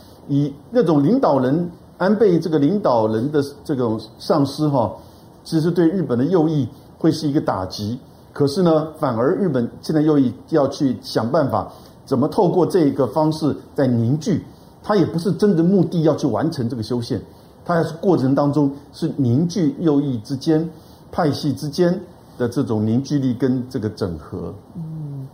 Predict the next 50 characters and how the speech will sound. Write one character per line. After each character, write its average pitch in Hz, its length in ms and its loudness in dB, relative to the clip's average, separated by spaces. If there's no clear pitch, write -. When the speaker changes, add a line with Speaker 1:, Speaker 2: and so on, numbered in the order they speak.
Speaker 2:
所 285 120 0
以 294 300 0
这 - 100 -8
边 294 300 -2
同 202 120 -6
样 262 140 -4
请 180 160 -6
教 208 160 -4
赖 208 160 -4
老 135 160 -6
师， 143 160 -10
刚 240 140 -8
刚 277 80 -4
杨 269 100 -4
老 170 100 -6
师 175 140 -10
讲 156 180 -6
的 139 80 -6
还 151 140 -6
蛮 160 240 -4
深 185 260 -10
刻 180 280 -6
的 82 140 -6
哦。 - 100 -10
你 214 80 -4
不 254 80 0
要 320 100 0
看 294 240 -2
说 247 160 -2
他 240 140 0
过 254 220 0
了 170 100 2
三 196 220 -2
分 185 180 -4
之 190 160 0
二， 160 60 -2
好 139 100 -8
像 202 160 -6
他 226 120 -6
一 196 120 -4
定 220 200 -2
要 185 120 -4
这 165 160 -8
么 156 160 -6
做， 127 340 -6
这 254 80 -6
牵 254 220 0
涉 240 160 0
到 220 220 0
说 190 280 2